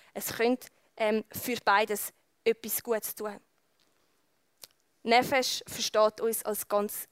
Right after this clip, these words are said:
zeigt uns, dass wir ein ganzheitliches Wesen sind. Ich habe noch am Anfang gesagt, ich versuche euch einen grossen Bogen aufzuzeigen. Ich will jetzt noch gerade ein paar praktische Sachen euch noch mit auf den Weg geben.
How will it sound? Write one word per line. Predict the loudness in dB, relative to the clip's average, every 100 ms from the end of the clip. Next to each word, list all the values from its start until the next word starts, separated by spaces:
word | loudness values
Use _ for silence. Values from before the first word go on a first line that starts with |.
| -4
zeigt | 0 0 0
uns, | -2
dass | -2 -2
wir | -2
ein | -4 -4
ganzheitliches | -2 -2 -2 -8 -10 -14 -12
Wesen | -10 -12 -12
sind. | -12 -12 -14 _ _ _ _ _ _ _ _ _ _ _ -20 -20 -20 -20 -20 -20 _ _ _ _ _ _ _ _ 0
Ich | 6
habe | 8
noch | 10
am | 10
Anfang | 10 8
gesagt, | 4 8 8 6
ich | 0
versuche | -2 4 6 6 4
euch | 2 0
einen | 0 2
grossen | 6 6 6 2
Bogen | 4 4 4
aufzuzeigen. | 0 -6 -6 0 2 2 0 -2 -4
Ich | -8 0
will | 2
jetzt | 2
noch | 2
gerade | 4 4 4
ein | -2 2
paar | 8 8
praktische | 8 2 2 0 -6 -6 -2
Sachen | 4 4 4 2
euch | 4 2
noch | 2
mit | -2 -6
auf | -6
den | -2 0
Weg | 0 -2
geben. | -6 -8